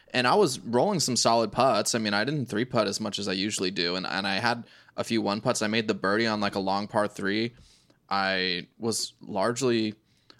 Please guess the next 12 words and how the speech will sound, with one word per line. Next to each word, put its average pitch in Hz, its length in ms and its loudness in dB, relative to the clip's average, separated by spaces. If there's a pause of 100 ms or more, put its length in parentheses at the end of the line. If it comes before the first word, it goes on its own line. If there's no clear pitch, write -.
(120)
I, 156 260 2
I 147 100 4
had 220 200 0
pretty 143 260 0
decent 131 380 -4
iron 120 260 -2
shots, 131 320 2
but 110 240 -2
some 202 240 -2
shots, 170 380 0
I 135 60 0
mean, 113 280 0